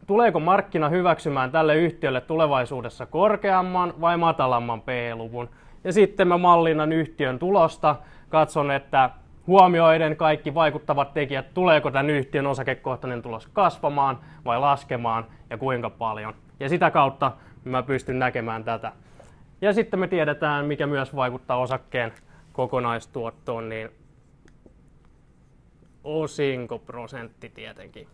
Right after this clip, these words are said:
Eli nämä komponentit on arvonnousua, tämä komponentti on osinkotuottoa. Tehdään yksinkertainen esimerkki. Osakkeen P E-luku on kymmenen, yhtiön tulos kasvaa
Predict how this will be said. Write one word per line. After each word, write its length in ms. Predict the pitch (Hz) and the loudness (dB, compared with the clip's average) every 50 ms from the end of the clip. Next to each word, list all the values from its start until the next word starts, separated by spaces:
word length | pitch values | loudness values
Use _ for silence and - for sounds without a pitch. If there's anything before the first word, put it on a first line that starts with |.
| _ _ _ _ - _ _ _ _ _ _ _ _ _ _ _ _ _ _ _ _ - _ _ _ _ _ - - - - - - - - - _ _ _ _ - _ _ - | _ _ _ _ -20 _ _ _ _ _ _ _ _ _ _ _ _ _ _ _ _ -20 _ _ _ _ _ -20 -20 -20 -20 -20 -20 -20 -20 -20 _ _ _ _ -20 _ _ -8
Eli 360 | - 143 139 135 131 120 - _ _ _ - | -6 -4 -2 -2 -4 -6 -8 _ _ _ -6
nämä 240 | 180 185 196 185 - | -2 0 0 2 2
komponentit 760 | 185 165 151 143 135 143 139 135 127 123 117 123 - - - | 4 2 2 2 2 0 2 2 0 0 -2 -6 -8 -6 -6
on 180 | 123 117 113 - - _ - - - - - - - - - _ - | -6 -6 -6 -8 -14 _ -14 -14 -14 -14 -14 -20 -20 -20 -20 _ -8
arvonnousua, 920 | - 160 185 190 165 170 160 156 160 156 151 143 - - 156 147 139 131 - - - _ - - - - - _ _ - - - | -2 0 0 2 2 0 0 2 2 2 2 0 2 4 4 4 4 2 -2 -16 -20 _ -20 -20 -20 -20 -20 _ _ -10 0 2
tämä 180 | 147 143 139 | 4 4 4
komponentti 640 | 135 135 127 123 117 127 123 123 117 110 - - 131 | 4 0 -4 -2 -4 -4 -4 -4 -6 -8 -8 -6 -6
on 160 | 117 113 117 - - - _ _ _ _ _ - | -4 -4 -6 -10 -14 -20 _ _ _ _ _ -6
osinkotuottoa. 920 | - 143 139 139 131 123 120 113 - - 113 110 101 - - - 92 87 - - - - - _ - - - _ - _ - _ _ _ _ - - - - _ - | -4 -2 -2 -2 -2 -4 -4 -6 -8 -8 -12 -12 -12 -14 -16 -14 -14 -14 -14 -18 -20 -20 -20 _ -20 -20 -20 _ -20 _ -20 _ _ _ _ -20 -20 -20 -20 _ -6
Tehdään 320 | 147 127 110 127 143 156 | -4 -4 0 0 0 0
yksinkertainen 600 | 175 170 - 180 151 156 156 143 139 156 156 165 | 0 -2 -2 -2 0 0 0 0 0 0 0 2
esimerkki. 640 | 175 175 170 170 139 131 123 120 - - - 117 - _ - - - - - - _ - | 2 0 0 0 -2 -2 -2 -4 -4 -8 -12 -12 -12 _ -20 -20 -20 -20 -20 -16 _ 0
Osakkeen 440 | 160 170 175 156 - - 143 127 117 | 2 4 4 2 2 0 -4 -2 0
P 60 | - | 0
E-luku 520 | 170 160 151 139 127 120 120 - - 131 | 2 2 2 2 0 -2 -6 -8 -6 -6
on 160 | 120 113 113 | -6 -6 -4
kymmenen, 540 | - 208 214 208 190 180 170 170 160 156 151 - - _ _ _ - _ _ - _ _ - _ - - _ _ - | -2 0 2 2 2 2 0 0 0 -2 -4 -8 -14 _ _ _ -20 _ _ -20 _ _ -20 _ -20 -20 _ _ -2
yhtiön 440 | - 180 175 156 160 - 143 135 131 | 4 4 4 4 4 0 -2 -2 -2
tulos 320 | - 175 175 156 143 - | -2 2 4 4 4 4
kasvaa 600 | - 139 123 - - - 123 113 107 104 104 - | 0 -4 -4 -4 -4 -4 -2 0 0 -2 -4 -8